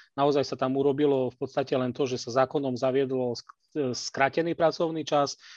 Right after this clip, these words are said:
Na druhú stranu tým firmám, ktoré ho skrátili, tak, e, štát ponúkol nejaké daňové úľavy, ale nerobili sa ďalšie opatrenia.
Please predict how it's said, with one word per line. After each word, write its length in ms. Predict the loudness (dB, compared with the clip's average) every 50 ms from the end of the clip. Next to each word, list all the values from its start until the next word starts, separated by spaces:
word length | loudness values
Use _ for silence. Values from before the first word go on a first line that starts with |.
| -20 -10 _
Na 160 | -2 0 2
druhú 160 | 2 2 2
stranu 400 | 2 0 0 0 0 0 0 0
tým 240 | -2 0 -2 -2 -2 -6 -10 -10
firmám, 400 | -2 0 2 2 4 4 2 2
ktoré 240 | 0 0 0 0 0
ho 80 | 0
skrátili, 640 | -2 -4 -4 0 0 0 0 0 -2 -2 -2 -2 -2
tak, 320 | -2 -2 -2 -4 -4 -4 -6
e, 160 | -4 -4 -4
štát 320 | -4 -2 0 0 0 0 0 0
ponúkol 720 | 0 0 2 0 -2 -2 0 0 2 2 2 0 -2 -4 -6 _ _ -20 -20 -20 _ _ _ -12
nejaké 480 | -8 -4 0 2 2 2 2 2 0
daňové 400 | 2 2 2 4 2 2 2 2
úľavy, 480 | 2 2 4 4 4 4 4 4 2 2
ale 320 | 2 2 0 -4 -6 -10 _ _ _ _ -14
nerobili 480 | -8 -4 0 2 2 2 2 2 2 0
sa 400 | 0 0 0 0 0 0 -2 -2
ďalšie 480 | 0 4 4 4 4 2 0 -4 -4
opatrenia. 720 | -6 -4 -4 -6 -6 -4 -4 -4 -2 0 0 0 0 0